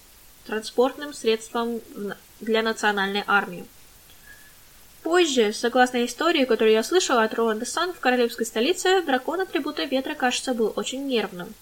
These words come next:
Скорее всего, безнадежно было даже надеяться, что он поладит с Рю. К тому же он был все еще и гораздо,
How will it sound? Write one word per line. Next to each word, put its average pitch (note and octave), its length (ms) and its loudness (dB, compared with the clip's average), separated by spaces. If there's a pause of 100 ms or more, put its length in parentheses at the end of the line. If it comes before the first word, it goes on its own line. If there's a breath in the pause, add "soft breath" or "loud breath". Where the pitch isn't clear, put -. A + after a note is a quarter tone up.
Скорее C#4+ 300 -2
всего, D#4 260 -2
безнадежно B3+ 580 0
было A3 300 2
даже G#3 240 -4
надеяться, A3+ 560 0
что F#3+ 160 -6
он G3 80 -6
поладит G3 440 -2
с - 100 -14
Рю. G#3+ 200 -2 (400)
К - 80 -20
тому B3 280 0
же A#3 220 0
он G#3+ 200 -4
был G#3 160 -2
все C#4 220 -4
еще D#4 360 -4 (1080)
и A#3+ 80 -2
гораздо, A3+ 440 2